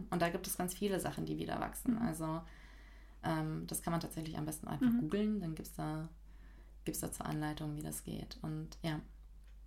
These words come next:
Speaker 1: solche, solche Dinge. Oder altes
Speaker 2: Mhm.
Speaker 1: Brot. Ähm, also ich mach immer, wenn ich irgendwie Brot über hab, entweder mach ich eine Brotsuppe oder, ähm, einen Brotpudding oder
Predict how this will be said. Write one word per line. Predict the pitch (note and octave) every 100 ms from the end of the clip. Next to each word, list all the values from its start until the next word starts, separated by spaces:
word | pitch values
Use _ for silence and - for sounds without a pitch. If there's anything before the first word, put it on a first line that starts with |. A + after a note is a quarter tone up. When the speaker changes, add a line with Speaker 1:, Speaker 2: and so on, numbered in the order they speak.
| - - -
Speaker 1:
solche, | - D#3+ D#3 D3+
solche | D#3+ D#3+ E3
Dinge. | D#3 D3+ D3+
Oder | E3 D#3+ D#3+ -
altes | - E3 -
Speaker 2:
Mhm. |
Speaker 1:
Brot. | - F3 D#3+ - - -
Ähm, | D#3 D3+ D3+
also | D#3+ D#3+
ich | -
mach | E3
immer, | D#3+ D#3 D#3 D#3+ - - - - - - - - - - -
wenn | F3
ich | E3
irgendwie | - E3+
Brot | E3 D#3+ E3+
über | F3 E3+
hab, | E3+ E3 E3+
entweder | F3 E3+
mach | D#3+ D#3+
ich |
eine | E3+
Brotsuppe | - E3 D#3+ F3 - F3 F3 F3
oder, | D#3+ D#3+ D#3+ D#3 D#3 -
ähm, | D#3+ D#3 D#3
einen | E3
Brotpudding | - E3+ E3+ - F#3 F3+ F3+ F3+ F3
oder | E3 D#3+ D#3 D#3 D3+